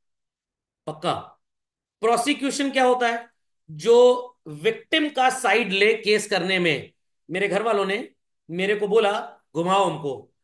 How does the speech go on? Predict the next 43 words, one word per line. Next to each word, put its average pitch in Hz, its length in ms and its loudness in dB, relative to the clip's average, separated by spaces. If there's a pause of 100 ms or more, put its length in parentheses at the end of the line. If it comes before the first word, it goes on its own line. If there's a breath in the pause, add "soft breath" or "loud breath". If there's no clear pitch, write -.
(180)
इतना 220 240 -6
गाड़ी 240 220 0
चलवाए, 269 280 -2
इतना 247 200 -4
गाड़ी 254 200 -2
चलवाए, 285 360 -4
एक 220 180 2
दिन 254 80 -6
में 262 180 -4
पांच 240 280 -4
लाख 240 200 -2
किलोमीटर 247 300 -2
चलवा 254 260 -4
दिए। 139 340 -6 (840)
तो 208 340 4
मैं 196 140 0
उनके 208 200 -2
ऊपर 202 160 -2
केस 202 240 -2
करूंगा 208 380 0
कि 233 200 -8
मेरे 190 240 -2
को 208 160 -6
दंड 180 260 -2
दिया 156 200 -2
जा 143 160 -6
रहा 139 120 -6
है, 117 220 -12 (360)
तो 185 300 0
मेरे 196 260 2
तरफ 202 320 -2
वाले 175 160 -2
लोगों 180 260 -2
को 254 100 -2
प्रोसिक्यूशन 180 600 -6
बोला 156 160 -2
जाएगा। 170 560 0 (120)
भाई, 214 120 4
प्रोसिक्यूशन 247 800 0
की 220 200 -6
ये 240 160 -4
दलील 208 360 -2
है, 208 480 0